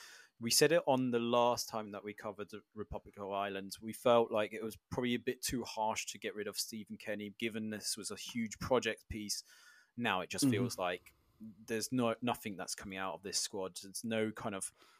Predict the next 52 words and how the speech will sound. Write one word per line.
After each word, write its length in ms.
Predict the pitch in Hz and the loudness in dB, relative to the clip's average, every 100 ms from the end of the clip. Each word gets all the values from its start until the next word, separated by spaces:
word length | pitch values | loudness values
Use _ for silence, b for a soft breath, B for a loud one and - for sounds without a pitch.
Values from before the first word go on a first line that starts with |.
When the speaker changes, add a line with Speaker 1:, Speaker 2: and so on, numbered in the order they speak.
| b b _ _ _ | b b _ _ _
Speaker 1:
identity 800 | 110 107 113 101 - - 107 104 - | -2 -2 -2 -4 -4 -6 -6 -8 -2
as 80 | - | 0
such, 340 | - 117 - | 2 2 0
apart 340 | - 110 101 | -4 -2 -2
from 240 | - 104 95 | -2 -8 -6
they 80 | 104 | -6
play 240 | - 123 | 2 2
it 100 | 104 | 2
nicely 540 | 104 107 113 - 127 123 | 2 0 2 0 0 0
sometimes, 500 | 123 120 127 127 120 | 0 0 2 2 0
but 140 | 113 | -4
they 80 | 101 | -6
can't 340 | - 117 104 98 | -6 -6 -6 -6
be 80 | |
clinical. 580 | 98 120 113 117 - 127 120 | -8 -4 -4 -2 -2 -2 0
And 120 | 107 | 0
I 140 | 107 | 2
was 140 | 120 123 | 2 6
looking 260 | 135 - | 4 6
at 40 | 117 | 4
that 200 | 110 - | 4 2
squad 340 | - 127 113 - - | 4 4 4 0 -2
that 180 | 113 - | -6 -6
you 180 | 110 107 | -8 -6
were 180 | 113 107 | -2 -2
facing 400 | - 113 107 107 | 2 0 0 -2
against 320 | 98 104 98 | -4 -6 -6
Greece, 460 | - 117 117 - - B B B B | -2 0 0 0 -2 B B B B
and 80 | 107 | -6
I'm 80 | 104 | -6
thinking 560 | - 123 113 110 110 - - | -2 -2 -2 -4 -8 -8 -12
very 320 | 120 127 120 | 6 8 8
workmanlike, 880 | 110 135 147 110 95 101 113 - - | 10 10 8 0 -4 -4 -4 -6 -2
right? 280 | 110 127 - | 0 0 -2
But 120 | 117 | -4
I 60 | 113 | 2
don't 220 | 135 123 | 2 2
know 80 | 117 | 0
who's 340 | 113 143 131 | -4 -4 -2
your 80 | 113 | -4
flair, 380 | 107 123 120 98 | -4 -2 -2 -2
who's 260 | 107 117 120 | -4 -4 -6
your 100 | 120 - | -8 -8
players 320 | 135 120 113 | -4 -2 0
that 80 | 113 | -4
are 60 | 113 | -4
going 180 | 120 113 | -2 -2
Speaker 2:
Mm-hmm. 40 | |
Speaker 1:
to 80 | 113 | -6
be 140 | 117 | -6
more 200 | 113 113 | -4 -4
clinical. 600 | 104 123 123 123 110 98 | -4 -4 -4 -6 -12 -12